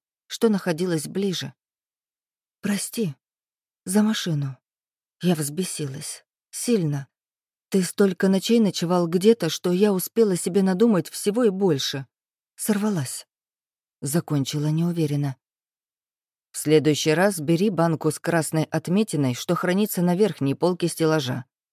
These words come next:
Она так легко и просто не смоется", — посоветовал он с улыбкой. "А то от этой на первой же мойке избавились меньше, чем за час".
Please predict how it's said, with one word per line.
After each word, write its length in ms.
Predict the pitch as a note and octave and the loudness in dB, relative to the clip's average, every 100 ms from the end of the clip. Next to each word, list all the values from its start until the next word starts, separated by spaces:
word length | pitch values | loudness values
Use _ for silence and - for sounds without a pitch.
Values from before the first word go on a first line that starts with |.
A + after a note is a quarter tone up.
| _ _ _ - | _ _ _ 0
Она 300 | E3 G3+ A3 | 4 4 4
так 180 | D#3+ D#3 | 0 0
легко 380 | D#3+ - F#3 | 0 0 2
и 100 | D#3+ | 2
просто 420 | D3+ F3+ G3+ - D#3+ | 2 0 -2 0 0
не 120 | D#3+ | 0
смоется", — 680 | - F#3+ E3+ B2+ - B2+ - _ _ _ _ _ _ - | 0 0 0 -2 -8 -10 -12 _ _ _ _ _ _ -8
посоветовал 760 | D3+ E3 C#3+ D3 B2+ D3 - | -4 -2 -2 -2 -2 -2 -2
он 220 | - D#3+ D3 | -2 0 0
с 140 | - | -2
улыбкой. 560 | F3+ E3+ - - B2+ - _ _ _ _ _ _ _ _ _ _ _ | -2 -2 -4 -8 -8 -10 _ _ _ _ _ _ _ _ _ _ _
"А 160 | D#3+ | 2
то 180 | - F3 | 4 2
от 180 | F3 - | 2 2
этой 240 | A3 D#3+ | 2 4
на 180 | D3+ E3 | 2 2
первой 400 | - A3+ G#3 G3 | 4 4 4 2
же 160 | F3+ G3 | 2 2
мойке 400 | G#3+ A3 - C#3+ | 2 2 0 -2
избавились 640 | B2+ C3 F3+ D3+ C3 B2+ | 0 0 0 2 0 -2
меньше, 340 | F3+ A3 - B2+ | -2 -2 -2 -4
чем 220 | - D3+ | -2 -2
за 160 | C3+ | -2
час". 460 | B2+ G3+ E3 - | -6 -10 -12 -16